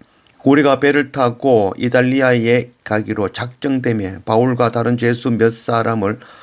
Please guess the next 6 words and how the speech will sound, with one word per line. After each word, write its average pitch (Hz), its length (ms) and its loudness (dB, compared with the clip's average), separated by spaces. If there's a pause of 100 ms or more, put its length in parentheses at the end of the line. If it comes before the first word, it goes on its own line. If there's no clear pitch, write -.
(240)
아구스도 139 560 2
대위의 120 580 0 (160)
백부장 117 640 -4
율리오란 120 600 2
사람에게 107 840 -4
맡기니. 87 640 -8